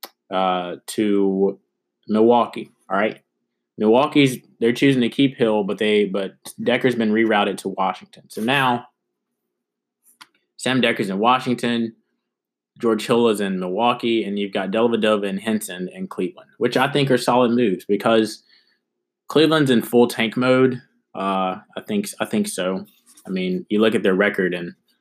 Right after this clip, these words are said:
they're, I mean, they're not fighting for anything. They're six and twenty-one, and they're fifteen games out. Um, but I guess in the Eastern Conference, like, I guess if you, if you make some moves, you can, you can sort of put, put yourself in the picture.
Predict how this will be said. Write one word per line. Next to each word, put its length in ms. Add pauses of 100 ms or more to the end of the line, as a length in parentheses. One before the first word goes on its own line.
(320)
they're, 400
I 40
mean, 180
they're 100
not 280
fighting 300
for 120
anything. 520
They're 100
six 300
and 80
twenty-one, 540
and 200 (200)
they're 120
fifteen 380
games 240
out. 320 (400)
Um, 260
but 100
I 80
guess 240
in 80
the 60
Eastern 300
Conference, 520
like, 120 (1400)
I 40
guess 220
if 140
you, 240
if 160
you 100
make 180
some 220
moves, 260
you 80
can, 280 (100)
you 100
can 160
sort 220
of 160
put, 360
put 160
yourself 240
in 60
the 60
picture. 460